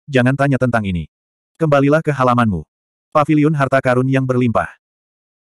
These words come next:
Mata Ningki berbinar seolah-olah dia belum mendengar perkataan Tuan keluarga Ning.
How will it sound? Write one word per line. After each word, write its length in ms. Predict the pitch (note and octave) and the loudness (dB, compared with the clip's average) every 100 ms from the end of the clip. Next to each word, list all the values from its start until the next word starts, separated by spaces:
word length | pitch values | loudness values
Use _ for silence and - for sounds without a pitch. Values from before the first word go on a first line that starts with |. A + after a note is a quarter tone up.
| _ | _
Mata 240 | D3+ D3+ D#3+ | -4 0 2
Ningki 240 | D#3 D#3 | 2 0
berbinar 320 | D3 C3 B2+ | 0 0 0
seolah-olah 480 | C3+ B2 G#2+ A2 B2 | 0 0 2 2 0
dia 160 | B2+ A2 | 0 0
belum 160 | A2+ | 0
mendengar 240 | A2+ A2 A2+ | 2 2 2
perkataan 480 | C3 B2+ C3+ B2+ | 0 0 0 0
Tuan 240 | B2 C#3 A#2 | 0 0 0
keluarga 320 | A2+ G2+ G2+ | 0 0 0
Ning. 240 | F#2 D#2+ | -2 -6